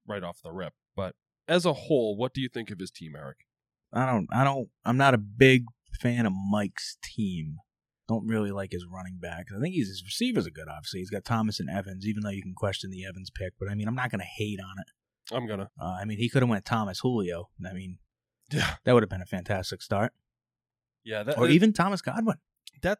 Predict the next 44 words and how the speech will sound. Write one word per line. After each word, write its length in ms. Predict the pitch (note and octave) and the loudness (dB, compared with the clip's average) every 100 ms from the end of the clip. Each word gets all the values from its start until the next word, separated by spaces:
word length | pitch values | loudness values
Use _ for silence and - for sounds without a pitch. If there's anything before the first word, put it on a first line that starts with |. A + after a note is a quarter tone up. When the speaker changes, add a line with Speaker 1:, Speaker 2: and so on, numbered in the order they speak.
| - | -4
Speaker 1:
that's 240 | B3 - | -8 -4
my 140 | D#3+ C3+ | -2 -2
only 240 | C3+ A2+ | -2 -2
problem 440 | - F3 E3+ F#2+ | 4 6 6 2
with 140 | F2 F2+ | -6 -8
it, 140 | G2 | -10
is 260 | G#2+ G2+ G#2 - | -10 -10 -12 -10
it's 160 | A#2 D3+ | -6 -2
not 180 | F#3 | 0
that 160 | C#3 A2+ | 0 -4
he 140 | A2+ | -6
has 360 | F#2+ C3+ D#3+ B2 | -4 0 0 0
Mike 200 | G2 F#2+ - | -8 -10 -4
Evans. 380 | D#3 F#2+ D#2+ G2+ | -4 -4 -8 -8
I 100 | A#2 | -6
don't, 260 | C3 E2 - | -6 -8 -10
obviously, 400 | A#2 A#2 A2+ G#2 | -10 -8 -10 -10
I 40 | |
don't 180 | G#2 F#2+ | -8 -8
mind 200 | A2 A2+ | -8 -8
Mike 200 | G2+ F#2 | -8 -6
Evans. 320 | B2 D3+ A2 G#2 | -4 -4 -6 -10
He's 180 | F#2 | -14
a 40 | F2 | -12
top 240 | A2+ A2 - | -10 -10 -8
ten 180 | G#2+ | -8
wide 180 | F2+ F2+ | -8 -12
receiver, 420 | D2+ - D3+ F2+ - | -14 -14 -12 -12 -12
at 60 | |
least 160 | F#2+ - | -16 -16
he 60 | |
should 180 | - C#3 | -14 -12
be. 180 | F2+ G#2+ _ _ _ _ _ - | -12 -14 _ _ _ _ _ -4
But, 240 | A2+ G#2 _ _ _ _ _ _ _ | -2 -2 _ _ _ _ _ _ _
you 100 | A#2 | -4
know, 100 | G#2+ | -4
you 180 | G2+ G#2 | -4 -6
took 300 | - E3+ - - | 0 2 2 -4
Mike 260 | A2+ G#2 | -6 -2
Evans 360 | C#3+ A#2 G#2 G2 | -2 -2 -6 -8
instead 400 | G2 - B2 B2 | -12 -6 -2 -2
of 320 | F#2 F#2+ - - | -4 -6 -10 -8
Julio 360 | A2+ G#2 F#2+ | -6 -4 -6
Jones, 680 | F#2+ C3 C#3+ D3 C#3+ C#3+ | -4 -2 -2 -2 -8 -12